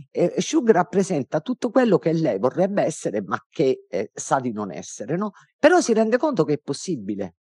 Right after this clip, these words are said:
è possibile essere una persona diversa, è possibile conquistare altre libertà, un, un, una, un ruolo diverso,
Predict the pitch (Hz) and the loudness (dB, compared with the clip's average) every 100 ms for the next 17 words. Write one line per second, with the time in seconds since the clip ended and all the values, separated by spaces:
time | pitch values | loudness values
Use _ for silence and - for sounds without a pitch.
0 | _ - 196 190 180 320 185 131 117 107 | _ -4 -2 -2 2 2 2 2 2 0
1 | - 107 107 - 117 101 120 - 127 107 | -4 -2 -2 -4 -6 -4 -4 -6 -8 -6
2 | 95 95 98 101 - - 139 139 - 220 | -6 -4 -6 -6 -8 -6 -6 -8 -6 -4
3 | 165 139 123 - - 147 120 135 - - | -2 -2 -2 -4 -2 -2 -2 -8 -8 -2
4 | 139 117 110 107 _ _ _ _ - 135 | 0 0 0 -4 _ _ _ _ -2 0
5 | 139 - 120 120 101 107 - - 135 117 | 0 -4 -4 -2 -4 -6 -4 2 2 2
6 | 110 95 110 107 120 120 80 113 101 - | -2 -6 -8 -6 -6 -6 -6 -8 -8 -16
7 | - - 175 175 151 147 175 180 165 151 | -8 0 2 4 4 2 2 2 2 0
8 | 147 170 175 185 156 139 127 147 - - | -2 0 4 4 4 0 2 0 0 -10
9 | - 120 | -8 -6